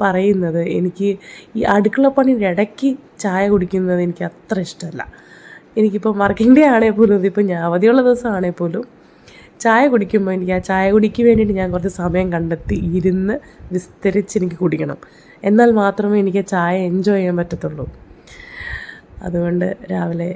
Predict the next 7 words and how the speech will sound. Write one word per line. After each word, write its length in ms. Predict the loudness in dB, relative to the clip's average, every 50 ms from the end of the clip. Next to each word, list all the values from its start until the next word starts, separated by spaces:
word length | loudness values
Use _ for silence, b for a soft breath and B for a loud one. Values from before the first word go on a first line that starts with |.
| -10 -14 -12 -10
ചായയിട്ട് 640 | -8 -6 -6 -4 -4 -4 -4 -4 -6 -6 -8 -10 -10 -10 _ -16 -12 -10
ഞങ്ങൾ 220 | -8 -8 -6 -6 -6 -8 -10 -12 _ -6
കുടിക്കാൻ 460 | -4 -4 -4 -4 -4 -4 -2 -2 -2 -4 -6 -8 -8 -6
പോകുന്നു. 460 | -6 -4 0 0 0 2 4 2 2 0 -2 -12 -20 B B B B B B B B B B B B B B B B -16 -8 -6
ആ, 40 | -4 -4 -4 -4 -4 -2 0 2
മാധവും 480 | 2 4 4 4 4 4 2 2 0 -2 -6 -14 -10 -4 0
നീരവും 460 | 2 4 4 6 6 6 4 4 2